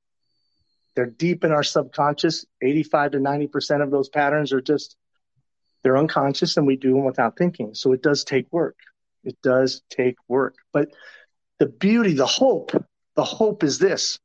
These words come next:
This is what gives us hope, Randy. Neuroplasticity. Our ability to rewire our brain gives us hope. It's a scientific fact that we can rewire our brain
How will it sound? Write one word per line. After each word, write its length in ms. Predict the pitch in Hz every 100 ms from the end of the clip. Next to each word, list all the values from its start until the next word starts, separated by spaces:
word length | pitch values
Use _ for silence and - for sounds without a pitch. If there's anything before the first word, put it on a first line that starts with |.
| _
This 200 | 160 185
is 80 | 202
what 200 | 196 185
gives 220 | - 160
us 120 | 156 -
hope, 240 | 143 123
Randy. 380 | 120 120 127 127 _ _ _ -
Neuroplasticity. 1080 | 127 156 165 160 - 135 - 135 - 113 - _ _ _ _ _ -
Our 180 | 135 131
ability 640 | 117 - 143 151 151 147
to 140 | -
rewire 720 | 123 120 143 139 135 135 131 123
our 120 | 117
brain 520 | 117 185 185 151 147 _ _ _
gives 240 | - 127 135
us 160 | 127
hope. 380 | - 214 277 - _ _ _ _ _ -
It's 120 | 156
a 60 |
scientific 720 | 156 156 151 165 - 165 175 -
fact 300 | 131 131 -
that 80 |
we 160 | 135 139
can 260 | 135 131 120
rewire 600 | 131 131 123 123 123 120
our 80 | 117
brain 360 | 127 127 113